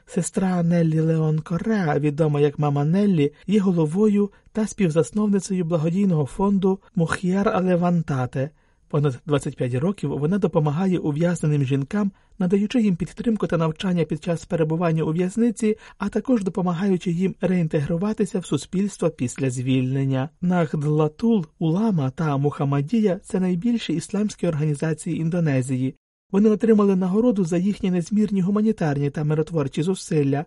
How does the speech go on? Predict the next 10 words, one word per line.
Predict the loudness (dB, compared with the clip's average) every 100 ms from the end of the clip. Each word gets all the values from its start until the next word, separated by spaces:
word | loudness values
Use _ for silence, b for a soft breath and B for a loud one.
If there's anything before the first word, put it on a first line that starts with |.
| _
Завдяки | -4 -4 -4 -6
створенню | -2 0 0 0
навчальних | 0 -2 -4 -2 -2 -2
закладів, | -2 -4 -2 -4 -2 -2
лікарень | -2 -2 -2 0 -2 -2
та | -6
проєктів | -6 -4 -4 -4 -6
з | -4
подолання | -2 0 0 0 0
бідності | -2 -2 -4 -2 -4